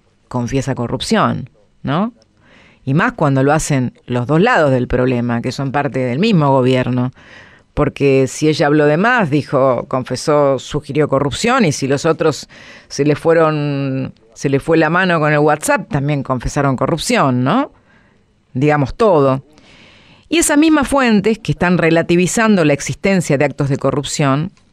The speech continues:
también se lamentan admitiendo que este es un gobierno que está roto por todos lados. Obviamente no tienen que explicarlo. Hoy en Argentina,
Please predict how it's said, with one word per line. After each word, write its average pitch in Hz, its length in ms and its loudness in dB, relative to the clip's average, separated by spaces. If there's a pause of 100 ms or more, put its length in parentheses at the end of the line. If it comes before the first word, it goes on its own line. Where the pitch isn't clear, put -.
(480)
también 208 340 2
se 233 120 0
lamentan 196 560 2
admitiendo 160 720 0
que 160 100 -6
este 147 180 -6
es - 120 -8
un 156 100 -2
gobierno 143 640 0 (160)
que - 80 -6
está 165 240 -2
roto 151 400 0
por - 220 -4
todos 143 400 0
lados. 107 680 -6 (880)
Obviamente 185 640 2
no 156 160 0
tienen 156 320 0
que 151 80 -2
explicarlo. 175 880 -2
Hoy 156 160 0
en 151 100 0
Argentina, 170 800 0